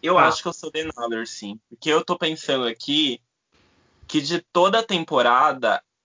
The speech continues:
Speaker 1: a Denali é a drag que mais me impressionou no sentido. Acho que todo mundo tem aquela primeira impressão, né, da, da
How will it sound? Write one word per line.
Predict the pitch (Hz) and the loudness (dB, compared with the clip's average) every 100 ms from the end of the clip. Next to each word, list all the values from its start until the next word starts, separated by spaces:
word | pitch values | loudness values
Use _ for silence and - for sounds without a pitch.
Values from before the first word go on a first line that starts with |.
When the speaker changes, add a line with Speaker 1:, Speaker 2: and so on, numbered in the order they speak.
| _ _ - | _ _ -2
Speaker 1:
a | 139 | 0
Denali | 156 175 165 143 143 156 147 139 | 0 -2 -2 0 2 0 -2 -2
é | 139 | 0
a | 143 | 0
drag | 135 127 127 139 | 0 0 0 -2
que | 143 156 156 139 _ - | -10 -8 -6 -8 _ -12
mais | 120 135 147 156 | -2 0 2 0
me | 170 | -4
impressionou | 175 175 165 170 - 175 165 151 160 | -8 -4 -6 -4 -4 -4 0 2 2
no | 156 | 0
sentido. | 151 156 147 - 156 151 143 - _ _ - _ _ _ _ _ _ _ - | -6 -10 -8 -4 -4 -2 -4 -4 _ _ -20 _ _ _ _ _ _ _ -2
Acho | 170 - | -2 0
que | |
todo | 202 226 240 | -2 0 0
mundo | 214 | 0
tem | 202 | 0
aquela | 202 196 175 170 | 0 2 0 0
primeira | 175 170 175 | -4 -6 -4
impressão, | 180 180 170 185 - 151 139 127 | -4 -4 -4 -4 -2 0 2 -2
né, | 113 117 127 123 | -4 0 0 2
da, | 117 117 110 107 92 | 4 6 6 4 0
da | 107 113 | 0 0